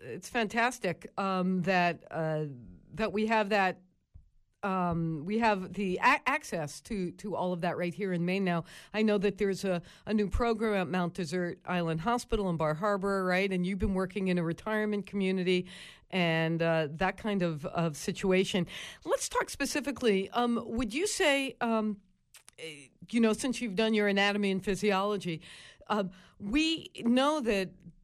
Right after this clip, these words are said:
different aspects of, of this kind of music, the nonverbal,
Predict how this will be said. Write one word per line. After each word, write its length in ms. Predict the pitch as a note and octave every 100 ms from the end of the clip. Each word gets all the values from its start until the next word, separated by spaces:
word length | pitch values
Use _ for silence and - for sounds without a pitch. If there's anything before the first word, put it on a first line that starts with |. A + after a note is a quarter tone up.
| - - E3
different 360 | C4 B3+ B3+ A3+
aspects 680 | A3 A#3 - G#3+ G#3 - - -
of, 500 | G3 F#3 F3 E3+ - -
of 400 | F3 F3 E3 D#3 C#3 - - - _ _ _ - -
this 240 | E3+ A3 -
kind 360 | - G3+ F#3+
of 340 | F3+ D#3 D3+ F3+
music, 460 | A3 C4 G#3 -
the 260 | E3 E3+ E3+
nonverbal, 800 | F3 G3 G3+ G3 G3+ F#3+ F3